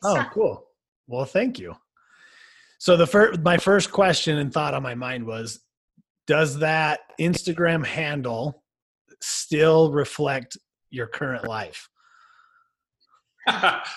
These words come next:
Speaker 2: No. <laughs> Our oldest daughter has moved out, and she's grown up.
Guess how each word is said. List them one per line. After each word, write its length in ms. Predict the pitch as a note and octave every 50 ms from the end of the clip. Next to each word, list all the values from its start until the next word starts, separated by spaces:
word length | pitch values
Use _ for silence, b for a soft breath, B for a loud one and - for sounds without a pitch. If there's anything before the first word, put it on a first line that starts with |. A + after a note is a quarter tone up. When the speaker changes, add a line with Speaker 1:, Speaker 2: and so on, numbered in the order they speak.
| - -
Speaker 2:
No. 600 | - B2+ C3 C#3+ C#3 B2+ - - - G#3 G#3 - B B B B - F#4 - - E4+ D#4+ D#4+ - -
<laughs> 280 | D4+ - - - D#3+ B B B B B B B B B B B
Our 280 | B3+ C4 C4+ C#4 C#4 A#3
oldest 300 | C#4 C4 C#4 D4 C#4 -
daughter 300 | C#4 C4 B3 B3 B3+ C4
has 180 | C4 C4 B3+ B3+
moved 360 | B3 B3 B3 B3 B3 A#3+ - A#3
out, 340 | G#3+ G#3+ A3+ C#4+ F#4+ C#5+ - - _ - B3+
and 320 | A#3+ A#3+ A#3 A3+ A3+ A3+
she's 440 | A3+ - A#3 A3+ A3 G#3+ G#3+ - - _ - G3
grown 480 | F#3+ G#3+ G#3 G3+ G#3 G#3 G#3 G3+ G#3
up. 240 | F#3+ F#3 A3+ C#4 C#4